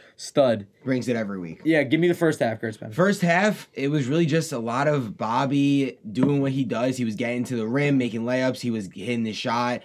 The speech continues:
Speaker 2: Um, got, he got contrib-, he got contributions, though, I thought enough co-, I thought he got enough contributions from,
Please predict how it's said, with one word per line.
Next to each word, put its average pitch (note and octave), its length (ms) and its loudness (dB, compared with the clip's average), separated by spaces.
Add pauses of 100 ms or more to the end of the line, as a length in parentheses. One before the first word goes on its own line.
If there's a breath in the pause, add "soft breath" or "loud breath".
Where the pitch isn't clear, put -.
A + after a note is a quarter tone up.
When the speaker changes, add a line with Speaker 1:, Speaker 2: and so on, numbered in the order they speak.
(200 loud breath)
Speaker 2:
Um, A2 460 -2 (280 soft breath)
got, - 220 -4
he D3+ 100 -4
got F3 240 2
contrib-, G3+ 340 2
he E3 140 -2
got F#3 320 0
contributions, F3+ 640 -2
though, C#3+ 100 0
I C#3 60 2
thought D3 340 -2
enough C#3 360 0
co-, C#3+ 180 -14
I B2+ 100 -10
thought F3 200 -4
he G#3 80 0
got F3 160 2
enough C3+ 240 -2
contributions G#2+ 580 -6
from, G#2 240 -6